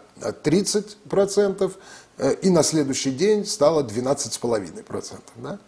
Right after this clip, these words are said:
То есть, видимо, это сделано для того, чтобы люди, у-, увидев, какая комиссия двенадцать с половиной процентов,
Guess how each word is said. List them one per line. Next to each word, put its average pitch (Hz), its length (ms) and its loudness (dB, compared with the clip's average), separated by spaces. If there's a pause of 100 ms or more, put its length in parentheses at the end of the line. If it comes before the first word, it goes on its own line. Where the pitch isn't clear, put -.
(480)
То 143 100 -4
есть, 98 140 -6
видимо, 160 340 4
это 139 160 0
сделано 131 380 -2
для 131 220 -2
того, 175 320 0
чтобы 131 320 -2
люди, 120 320 -4 (400)
у-, 135 300 -2
увидев, 135 300 2 (100)
какая 165 480 0
комиссия 123 480 -8
двенадцать 117 400 -6
с - 40 -8
половиной 113 360 -4
процентов, - 560 0